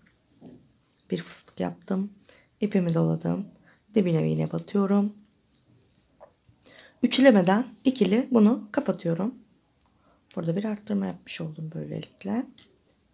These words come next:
Şöyle. Şimdi buradan tekrar yıldız tekniğiyle,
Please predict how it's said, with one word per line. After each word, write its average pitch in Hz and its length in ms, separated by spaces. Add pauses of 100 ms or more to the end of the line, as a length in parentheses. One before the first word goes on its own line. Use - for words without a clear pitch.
(720)
Şöyle. - 280 (340)
Şimdi 269 200
buradan 175 300
tekrar 165 400
yıldız 170 320
tekniğiyle, 156 720